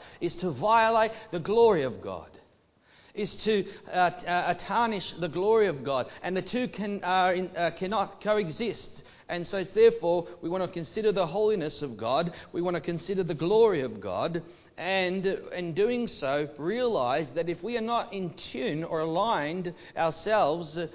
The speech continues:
then we too can bear various consequences, uh, in our lives.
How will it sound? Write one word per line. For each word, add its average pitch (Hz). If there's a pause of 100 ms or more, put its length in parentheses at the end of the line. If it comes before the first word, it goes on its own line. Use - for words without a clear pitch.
(220)
then 175
we 226
too 220
can 156
bear 165
various 156
consequences, 113
uh, 117 (500)
in 135
our 131
lives. 123